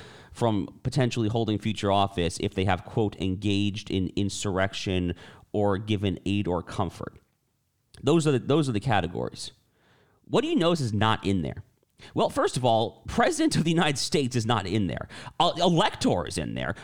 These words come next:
Elector of President and Vice President is in there. The President and Vice President themselves are not in it. Rather, what these legal eagles have to say, and I'm being deeply satirical and sarcastic there,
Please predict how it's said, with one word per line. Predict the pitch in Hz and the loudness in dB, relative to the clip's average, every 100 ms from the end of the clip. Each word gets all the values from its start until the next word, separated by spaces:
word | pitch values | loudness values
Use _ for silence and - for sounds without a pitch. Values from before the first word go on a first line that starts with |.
| - | 0
Elector | 135 151 147 220 - 208 147 110 | 2 2 0 -2 0 2 4 4
of | 110 | 0
President | - 139 110 110 101 | 2 2 2 0 0
and | |
Vice | 104 104 | 2 2
President | - 110 98 92 90 | 2 0 2 2 0
is | - 101 | -2 0
in | 101 85 | 0 0
there. | 87 101 - - | 0 0 -4 -2
The | 202 | 0
President | - 311 285 233 202 | 2 2 2 0 0
and | |
Vice | 156 180 | 2 0
President | - 185 160 151 | 2 0 2 0
themselves | 135 202 160 - | 2 2 2 2
are | 120 | 2
not | 120 143 143 | 4 2 2
in | 110 | 0
it. | 73 | 0
Rather, | 123 247 202 92 - - _ _ _ _ - | 0 2 2 0 -4 -10 _ _ _ _ -10
what | 117 160 - - | -2 0 -2 -6
these | 127 156 151 127 - - - - _ - | -4 0 0 -2 -6 -20 -20 -20 _ -12
legal | 127 151 220 233 220 147 117 - _ _ _ _ - | -8 -4 -2 0 0 2 0 -4 _ _ _ _ -6
eagles | 185 151 73 117 156 - - - | -4 -2 -2 -4 -6 -10 -16 -14
have | - 131 - | -8 -6 -6
to | - | -4
say, | 107 151 87 71 | -2 -2 -2 -2
and | 78 | -2
I'm | 87 95 | -2 -2
being | 92 92 92 85 - | -2 -2 -2 -4 -8
deeply | 110 107 95 85 | -6 -6 -4 -6
satirical | 80 - 113 95 85 80 | -4 -4 -2 -2 -4 -6
and | 80 | -6
sarcastic | - - 113 - | -6 -6 -6 -4
there, | 135 127 | -2 -2